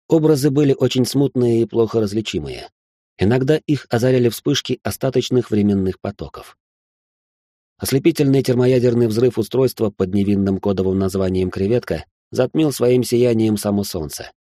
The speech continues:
В ходе данного испытания первого марта тысяча девятьсот пятьдесят четвертого года на атолле Бикини, Республика Маршалловы острова, был взорван двухступенчатый заряд, в котором в качестве термоядерного горючего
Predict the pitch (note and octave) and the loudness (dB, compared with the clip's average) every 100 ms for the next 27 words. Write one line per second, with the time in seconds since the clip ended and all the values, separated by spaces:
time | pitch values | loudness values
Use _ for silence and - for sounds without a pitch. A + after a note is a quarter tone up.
0 | _ _ _ _ _ _ _ _ - D#3 | _ _ _ _ _ _ _ _ -6 -2
1 | E3 D#3+ D#3 D#3 D3 C3+ B2+ A#2+ A2+ B2+ | 0 2 2 2 2 2 2 0 0 0
2 | C3 C#3 C3 - G#2+ G2+ G2 G#2+ G#2+ G2+ | 2 0 -2 -2 -2 0 0 0 0 0
3 | G2+ - A2 G#2 G2 G2 F#2+ - G2+ F#2+ | -4 -4 -4 -2 -2 0 -2 -2 -4 -2
4 | F2+ F2 F#2+ F#2+ - F2+ F2+ F2+ F#2 A2+ | -4 -4 -4 -4 -4 -4 -4 -4 -2 -4
5 | A2 - _ - F2 F#2 G2+ C3 A#2 G2 | -6 -10 _ -6 -2 -2 0 0 2 0
6 | F#2+ - A#2 C3 A#2+ _ - G#2 A2 G#2 | -2 -2 -2 -2 -4 _ -6 -4 -2 0
7 | G2+ G#2 G#2+ - G#2 G2 G2 G2 - F#2+ | 0 0 0 0 -2 0 -2 -6 -6 -4
8 | F#2+ F#2 - _ _ _ - A#2+ E3 C3 | -2 -4 -8 _ _ _ -2 2 2 2
9 | D3 D#3 D3 C#3+ B2 C3 - A#2+ C#3 C3+ | 2 4 4 2 2 -2 -2 -2 0 0
10 | A#2+ B2 A2+ A2 E2 D#2 - _ - - | 0 0 0 -2 -4 -8 -16 _ -14 -8
11 | - G#2 G2 - G2 G2 G2+ F#2+ G2 G2 | -2 0 0 -2 -4 -2 -2 -2 -2 0
12 | G2 F#2 F#2+ F#2+ F2+ F#2 A#2 A2+ F2 E2+ | 0 0 -2 -2 -2 0 0 0 -2 -4